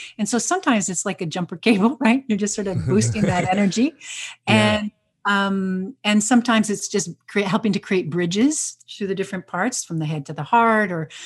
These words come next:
Speaker 1: the one cell to the other cell, or one D N A piece
Speaker 2: Wow.
Speaker 1: to the other D N A piece. But mostly, mostly, that's just the fine tuning.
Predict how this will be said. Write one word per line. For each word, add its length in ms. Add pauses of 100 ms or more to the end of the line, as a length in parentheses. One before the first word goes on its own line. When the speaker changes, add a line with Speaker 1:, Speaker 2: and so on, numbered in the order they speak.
(320)
Speaker 1:
the 260
one 280
cell 260
to 100
the 160
other 180
cell, 640
or 200
one 180
D 140
N 80
A 100
piece 260
Speaker 2:
Wow. 60
Speaker 1:
to 140
the 60
other 120
D 140
N 60
A 120
piece. 320 (420)
But 280
mostly, 580 (240)
mostly, 440
that's 260
just 160
the 80
fine 320
tuning. 380